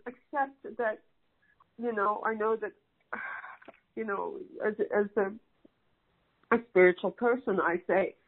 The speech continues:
you know, your journey was your own, and it was particular to you. And everything happened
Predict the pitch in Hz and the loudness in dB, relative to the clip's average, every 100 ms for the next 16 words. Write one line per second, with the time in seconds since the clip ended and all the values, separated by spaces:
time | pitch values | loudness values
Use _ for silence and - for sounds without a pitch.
0 | - - - _ - 220 202 202 202 202 | -20 -20 -20 _ -2 2 4 4 4 4
1 | 226 214 220 202 220 226 - - - - | 6 6 4 6 6 6 -6 -20 -14 2
2 | 226 220 262 247 208 247 269 - - - | 6 6 6 2 0 -8 -10 -12 -8 -4
3 | 226 - 247 - 262 - 285 269 240 226 | -4 -4 -8 -6 -6 -2 4 6 8 6
4 | 240 - 233 262 254 339 - - - - | 4 0 2 4 4 2 -2 -10 -18 -20
5 | - _ _ _ _ _ _ _ _ 247 | -20 _ _ _ _ _ _ _ _ 8
6 | 233 247 233 - - - - - - _ | 10 8 2 -8 -8 -8 -12 -14 -18 _
7 | _ _ _ - 240 226 262 269 233 254 | _ _ _ 4 4 4 -2 -4 4 4
8 | 247 240 247 | 4 -2 -6